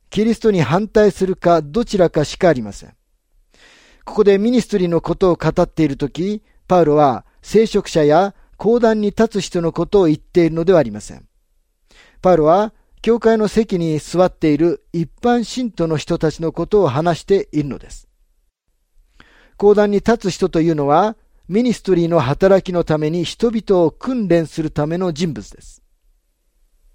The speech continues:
羊が羊を生むのであって、羊飼いが羊を生むのではありません。羊飼いは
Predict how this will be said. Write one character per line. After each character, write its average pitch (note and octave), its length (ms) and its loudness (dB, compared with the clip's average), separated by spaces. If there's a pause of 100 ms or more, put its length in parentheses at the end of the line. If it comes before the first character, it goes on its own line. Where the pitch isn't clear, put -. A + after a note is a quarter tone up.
(1200)
羊 A#3 400 -8
が A3 140 4
羊 A3 420 -4
を F#3+ 140 4
生 F3+ 140 0
む G3 40 -2
の F#3 100 0
で C#3+ 120 4
あ C#3 60 4
っ - 20 -16
て、 A2 420 -10 (220)
羊 A#3 440 -10
飼 G#3 180 0
い F#3 80 -4
が F#3 180 0
羊 F#3 480 -4
を F3+ 200 0
生 E3+ 140 0
む F3+ 140 -4
の E3 100 -2
で E3 140 0
は F#3+ 80 4
あ E3 40 4
り C3+ 60 -2
ま G#2+ 100 -10
せ - 140 -16
ん。 - 140 -20 (580)
羊 D#3+ 320 -10
飼 D3+ 140 0
い C#3+ 60 -2
は F3+ 300 0